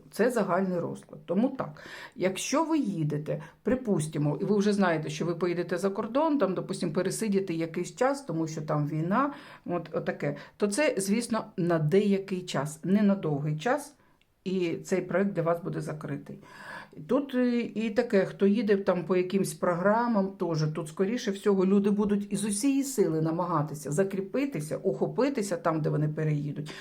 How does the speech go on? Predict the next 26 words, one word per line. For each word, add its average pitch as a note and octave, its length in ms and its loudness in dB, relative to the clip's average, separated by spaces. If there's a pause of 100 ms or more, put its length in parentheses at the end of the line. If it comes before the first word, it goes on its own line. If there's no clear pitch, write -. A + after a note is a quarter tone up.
(160)
Але G#3 140 2
чомусь B3+ 280 2
мені G#3+ 140 -2
карти G#3 280 0
показують, G3 420 0
що E3 120 -8
це E3 180 0
ненадовго. D3 760 -4 (380)
Ненадовго, G3+ 540 2 (280)
тому B3+ 220 4
що A#3 160 2
буде G#3+ 320 4 (140)
безліч C#4 640 4
інших A3+ 460 0 (320)
факторів, F3+ 540 0
які G#3 220 0
залежать G#3 440 2
не G3+ 220 4
від G3+ 220 0
вас, E3 320 2
не F3 100 -4
тому, A3+ 260 0
що D#4 180 0
ви G3 120 2
там E3 240 2
невдаха, F3+ 760 0